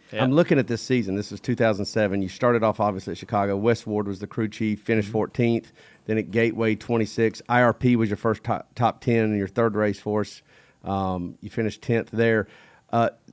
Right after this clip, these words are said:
Speaker 2: you know, with one, two, three, four races to go in the season, that's when you and Pops started working together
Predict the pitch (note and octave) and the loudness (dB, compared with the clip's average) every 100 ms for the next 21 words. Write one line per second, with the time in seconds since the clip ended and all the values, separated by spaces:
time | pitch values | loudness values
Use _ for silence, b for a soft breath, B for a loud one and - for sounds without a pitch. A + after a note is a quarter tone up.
0 | _ _ _ D3 C#3 A#2 A#2+ B2 D3 E3 | _ _ _ 2 4 4 0 2 2 4
1 | D#3+ C3+ C#3+ B2+ - F3 G3 F#3+ D#3 D#3 | 2 0 0 -2 4 6 8 6 4 4
2 | D#3 D3 D3 C3+ - A#2 G2+ C3 B2+ A#2+ | 4 2 -2 -2 0 0 4 6 6 4
3 | G#2 - C3 A2 G#2+ G#2+ A2+ B2 A2 A2 | 0 0 2 2 2 2 0 0 0 2
4 | G#2+ - A#2+ G#2+ - - - _ _ _ | 0 2 2 2 0 -12 -14 _ _ _
5 | _ - - A2 F#2+ F#2+ F#2 F#2+ F2+ F2 | _ -4 4 4 4 2 0 0 -4 -4
6 | D#2+ A#1+ | -6 -8